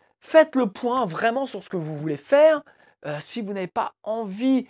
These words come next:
si vous voulez rester amateur et faire juste pour le plaisir, c'est très, très bien aussi. Mais j'ai de plus en plus de personnes qui me contactent pour vraiment aller en jouer. Et ça fait trois ans maintenant que je forme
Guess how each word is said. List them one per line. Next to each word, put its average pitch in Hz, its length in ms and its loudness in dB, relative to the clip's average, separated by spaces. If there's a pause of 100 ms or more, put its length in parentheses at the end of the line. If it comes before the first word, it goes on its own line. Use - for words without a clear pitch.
(120)
si - 200 -4
vous 262 100 0
voulez 220 180 2
rester 214 540 -4
amateur 190 480 -4
et 180 60 -4
faire 170 160 -10
juste 170 240 -14
pour 196 140 -12
le 185 40 -20
plaisir, 208 300 -10
c'est - 180 -18
très, - 540 -2
très 220 260 -8
bien 196 320 -6
aussi. 247 420 -6 (520)
Mais 254 540 2 (120)
j'ai 170 160 -6
de 202 100 0
plus 220 220 -8
en 214 100 -2
plus 208 160 -10
de 196 60 -4
personnes 180 340 -8
qui 170 120 -12
me 156 100 -8
contactent 160 440 -12
pour 214 240 -8 (380)
vraiment 196 720 -4
aller 190 480 0 (300)
en 120 160 -16
jouer. 190 420 -2
Et 175 60 -8
ça 170 140 -10
fait 190 100 -10
trois 202 480 -4
ans 220 100 -4
maintenant 196 280 -8
que 156 60 -12
je 160 60 -8
forme 190 320 -2